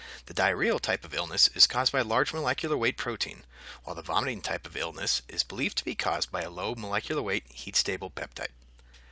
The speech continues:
The symptoms of diarrheal type food poisoning caused by the bacteria often mimic those of Clostridium food poisoning.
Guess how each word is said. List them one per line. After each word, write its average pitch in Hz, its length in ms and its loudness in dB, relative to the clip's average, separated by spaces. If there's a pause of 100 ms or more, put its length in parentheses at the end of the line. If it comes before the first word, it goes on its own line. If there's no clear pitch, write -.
(560)
The 143 60 2
symptoms 143 460 6
of 90 100 -8
diarrheal 80 460 0
type 90 200 -2
food 90 220 -8
poisoning 92 400 -2
caused 160 320 4
by 101 100 0
the 85 80 -2
bacteria 80 540 -2 (400)
often - 320 2
mimic 127 300 2
those 92 260 0
of 90 140 -4
Clostridium 139 600 0
food - 280 -12
poisoning. - 480 0